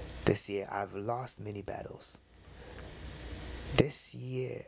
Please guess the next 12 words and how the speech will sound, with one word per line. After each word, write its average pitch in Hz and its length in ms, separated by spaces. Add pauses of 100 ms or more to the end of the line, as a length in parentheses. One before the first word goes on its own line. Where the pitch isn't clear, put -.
has - 260
been - 240
tough. - 500 (1400)
Spiritually, - 800 (380)
physically, - 640 (420)
emotionally, 95 720 (680)
financially. 95 840 (840)
This 110 520
year 98 360 (800)
has 95 280
been - 280 (300)
tough. - 500